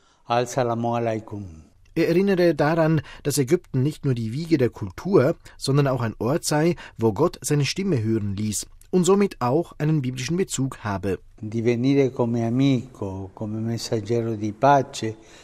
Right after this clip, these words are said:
Speaker 1: e come pellegrino.
Speaker 2: Er besuche Kairo als Freund, Friedensbotschafter und als Pilger, fasste Franziskus das Motiv seiner Reise zusammen.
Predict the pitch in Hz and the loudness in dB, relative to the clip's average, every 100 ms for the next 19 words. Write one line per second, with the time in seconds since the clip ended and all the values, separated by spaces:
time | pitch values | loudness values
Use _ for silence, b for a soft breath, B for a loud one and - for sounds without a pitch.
0 | B 139 135 - 180 175 160 156 180 175 | B -2 -2 4 4 4 0 2 2 4
1 | 156 123 123 147 143 113 107 117 120 - | 2 0 -2 0 2 0 0 -2 -2 4
2 | 185 190 233 220 - 156 165 160 147 - | 4 4 2 -2 -2 0 2 4 2 0
3 | - 107 107 90 - - - - 175 190 | -2 0 0 -2 -8 -20 -18 -6 -2 0
4 | 160 - 107 - 101 90 - 85 - 175 | -2 -2 -4 -2 -4 -6 -8 -10 -4 -2
5 | 214 - - 147 156 - - 151 151 117 | -4 -10 -8 -4 -4 -6 -2 0 2 0
6 | 82 - - 104 - 104 101 98 147 - | -2 -8 -6 -4 -4 -6 -6 -4 -4 -4
7 | 147 147 139 156 139 - 170 - 156 147 | -4 -4 -2 -2 -2 -8 -10 -6 -2 0
8 | 131 131 139 113 - 101 107 113 | 0 -2 -2 -4 -4 -4 -2 -2